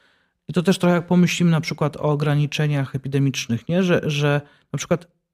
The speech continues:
rodzice przestali wchodzić do szkół podstawowych, do, no bo jakby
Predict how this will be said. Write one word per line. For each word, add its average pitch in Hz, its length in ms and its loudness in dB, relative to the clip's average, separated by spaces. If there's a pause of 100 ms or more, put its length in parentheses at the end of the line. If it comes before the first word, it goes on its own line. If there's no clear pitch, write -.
(120)
rodzice 165 400 0
przestali 143 480 -2
wchodzić 143 320 -4
do 139 100 -2
szkół - 260 -6
podstawowych, 127 840 -4
do, 98 180 -4 (180)
no 143 100 -4
bo 143 160 0
jakby 156 560 -2